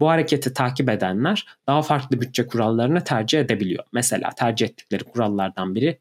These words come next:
yetmiş yirmi on. Yine burada yüzdesel bir dağılım görüyoruz. Burada agresif tasarruf ve yatırım odaklı bir strateji var. Tabii ki size bu da uyabilir. Bu kurala yakından baktığımız zaman da yüzde yetmişi bu sefer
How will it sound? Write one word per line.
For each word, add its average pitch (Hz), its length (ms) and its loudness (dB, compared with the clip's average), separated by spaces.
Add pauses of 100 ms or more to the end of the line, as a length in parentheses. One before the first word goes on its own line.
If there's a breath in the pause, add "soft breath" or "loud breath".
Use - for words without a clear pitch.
yetmiş 127 440 0
yirmi 117 300 2
on. 98 240 -4 (340 loud breath)
Yine 123 320 2
burada 120 200 0
yüzdesel 117 640 0
bir 135 140 0
dağılım 110 380 2
görüyoruz. 98 540 -2 (320 loud breath)
Burada 147 420 2
agresif 131 580 0
tasarruf 131 640 2
ve 175 160 2
yatırım 127 560 2
odaklı 110 440 0
bir 101 60 2
strateji - 600 -2
var. - 320 -4
Tabii 123 240 2
ki 156 100 2
size 139 320 2
bu 131 120 2
da 123 60 4
uyabilir. 92 680 -2 (100)
Bu 165 100 0
kurala 127 320 4
yakından 104 480 0
baktığımız 120 540 0
zaman 95 360 0
da 202 120 0 (140 loud breath)
yüzde 113 280 0
yetmişi 127 560 2
bu 147 40 2
sefer - 500 -2